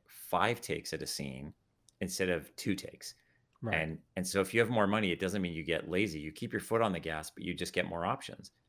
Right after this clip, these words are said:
Speaker 2: Right.
Speaker 1: And so I think l-, uh, learning anything, writing or directing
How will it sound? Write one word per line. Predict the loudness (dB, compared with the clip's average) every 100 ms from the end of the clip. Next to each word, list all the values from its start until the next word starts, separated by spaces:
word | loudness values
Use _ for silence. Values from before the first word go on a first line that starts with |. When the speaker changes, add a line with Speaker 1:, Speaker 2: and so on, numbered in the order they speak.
| _ _
Speaker 2:
Right. | -6 0
Speaker 1:
And | 0 0
so | 0 2 4 4 0 -4 _
I | -4
think | -2 -4 -4 -12 _
l-, | -6 -6 -10 _ _ -20 _ _ _ _ -4
uh, | -2 -4 -10 _ _ -8
learning | -2 2 4 4 2
anything, | 2 2 0 -4 -4
writing | 4 4 4
or | 2
directing | 0 0 -2 -4 -10